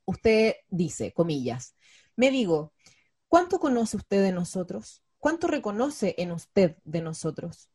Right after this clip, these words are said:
¿Cuánto sabe de los orígenes, las causas de los conflictos de nuestro pueblo frente al Estado Nacional? ¿Qué ha escuchado del pensamiento de nuestra gente y de su gente que,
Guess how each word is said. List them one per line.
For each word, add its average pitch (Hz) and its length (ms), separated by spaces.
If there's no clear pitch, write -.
¿Cuánto 262 280
sabe 302 380
de 254 100
los 214 220
orígenes, 175 720
las 175 260
causas 233 440
de 185 100
los 175 120
conflictos 185 540
de 185 80
nuestro 180 320
pueblo 180 360
frente 170 300
al 170 80
Estado 170 340
Nacional? 175 560
¿Qué 330 80
ha 370 60
escuchado 285 560
del 247 160
pensamiento 214 580
de 220 80
nuestra 196 260
gente 208 340
y 196 40
de 185 80
su - 140
gente 190 460
que, 156 360